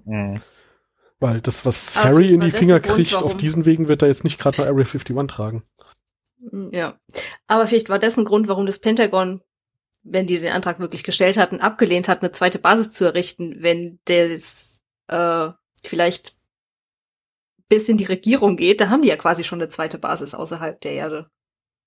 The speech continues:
Speaker 2: <laughs> Ja gut, so kann man's natürlich auch sehen, ja. Ich meine, das mit der Alpha-Basis wird ja später dann auch nochmal aufgegriffen, das wird ja dann doch irgendwann umgesetzt.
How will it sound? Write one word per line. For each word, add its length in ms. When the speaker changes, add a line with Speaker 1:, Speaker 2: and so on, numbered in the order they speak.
Speaker 2:
<laughs> 260
Ja 120
gut, 200
so 120
kann 140
man's 140
natürlich 300
auch 140
sehen, 260
ja. 240
Ich 100
meine, 80
das 160
mit 120
der 140
Alpha-Basis 680
wird 100
ja 80
später 340
dann 180
auch 120
nochmal 220
aufgegriffen, 580
das 140
wird 120
ja 60
dann 140
doch 160
irgendwann 320
umgesetzt. 600